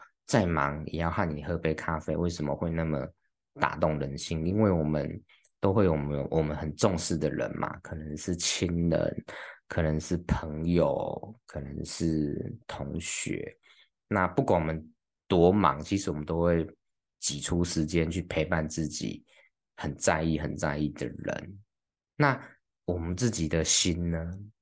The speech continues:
对，我们每天在工作、在上学、在处理很多事情，我们那么的劳累，那我们的心其实也需要我们的陪伴。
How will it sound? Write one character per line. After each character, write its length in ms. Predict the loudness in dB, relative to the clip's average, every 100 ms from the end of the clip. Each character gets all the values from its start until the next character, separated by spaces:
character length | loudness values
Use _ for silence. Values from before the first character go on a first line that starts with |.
| _ _ _ _ _ _
对， 200 | 4 4
我 40 | 4
们 160 | 2
每 220 | 2 0
天 500 | 0 2 4 2 0 0
在 320 | 0 2 0 2
工 280 | 4 4 2
作、 340 | 0 2 2
在 240 | 2 2 2
上 360 | 0 0 0 -4
学、 640 | -8 -6 -4 -2 -4 -10 -20 -20 _
在 100 | 0
处 240 | 0 2 2
理 120 | 2
很 100 | 0
多 180 | 0 0
事 220 | 0 -2
情， 240 | -2 -6
我 60 | -4
们 200 | -6 -4 -2
那 80 |
么 160 | -2 -4 -4
的 260 | -4 -4 -10 _ _ -2 0
劳 240 | 0 0
累， 420 | 4 6 4 0 _ _ _ _ _ _ _ _
那 140 | 0
我 60 | 0
们 80 | 0
的 120 | 0
心 680 | 0 0 0 0 -4 -8 -10
其 180 | -2 0
实 220 | 0 -2
也 60 |
需 260 | -2 -2 0
要 140 | 0
我 40 | 0
们 140 | -4
的 260 | -2 -2 -4 _ _ _ _ _
陪 220 | -8 -4 -4
伴。 400 | 0 0 0